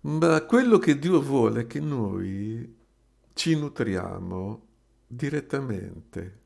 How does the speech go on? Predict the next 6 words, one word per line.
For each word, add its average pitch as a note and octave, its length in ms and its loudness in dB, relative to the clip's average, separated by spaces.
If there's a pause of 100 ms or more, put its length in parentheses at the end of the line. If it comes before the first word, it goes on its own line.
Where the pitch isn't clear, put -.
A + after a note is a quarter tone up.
(120)
da G#2+ 220 -8
Lui. - 400 -14 (3750)
Perché, F#2+ 760 -2 (1400)
eh, - 400 -14 (480)
perché - 400 -4
so-, - 300 -10